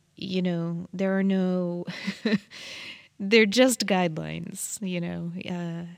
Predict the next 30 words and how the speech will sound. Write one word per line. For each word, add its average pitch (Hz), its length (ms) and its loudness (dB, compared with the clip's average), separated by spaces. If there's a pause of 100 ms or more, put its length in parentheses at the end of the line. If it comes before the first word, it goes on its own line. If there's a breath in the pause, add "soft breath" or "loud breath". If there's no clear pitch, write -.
(340)
it's - 280 -6
not 190 240 0
like 185 200 2
I'll, 175 480 0
I'll 175 280 -2
stand 196 520 4
there 180 280 4
over 175 160 2
your 175 180 2
shoulder 165 360 -2
and 156 140 -6
say, - 120 -6
"You 160 160 -2
have 165 340 -2
to 196 100 0
do 175 200 2
mail 165 280 2
art 165 220 -8
this 160 240 -4
way," - 340 -10
or, - 60 -10
"You 170 180 -2
must 185 540 2 (160)
make 180 260 -2
and 170 200 -2
send 170 480 -2
things 160 380 -8
this - 280 -10
way." - 300 -14
So, 185 260 -2